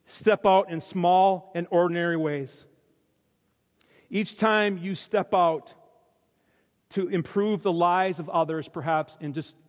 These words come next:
a small measure, or volunteer to serve others, you send forth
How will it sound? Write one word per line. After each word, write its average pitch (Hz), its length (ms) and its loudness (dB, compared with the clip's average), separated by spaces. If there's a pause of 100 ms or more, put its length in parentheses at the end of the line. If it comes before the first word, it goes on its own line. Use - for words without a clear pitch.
(100)
a 147 80 -6
small 165 360 -2
measure, 139 420 -6 (1040)
or 165 100 2
volunteer 180 800 0 (760)
to 151 80 -6
serve 185 280 0
others, 147 500 -4 (1600)
you 196 560 -4
send 170 320 -4
forth 180 400 -2